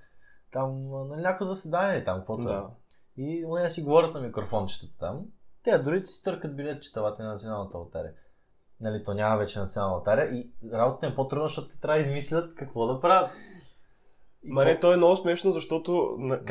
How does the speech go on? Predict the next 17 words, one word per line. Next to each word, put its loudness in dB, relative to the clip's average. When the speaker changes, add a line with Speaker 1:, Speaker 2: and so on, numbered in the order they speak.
Speaker 2:
както 8
Speaker 1:
е 10
Speaker 2:
са, 6
Speaker 1:
legit, 2
има 8
записи 6
на 2
Speaker 2:
както 8
Speaker 1:
това. 2
Speaker 2:
са -12
търкали 0
билетчета 0
на 2
Националната 0
лотария 2
и, -6
примерно, 0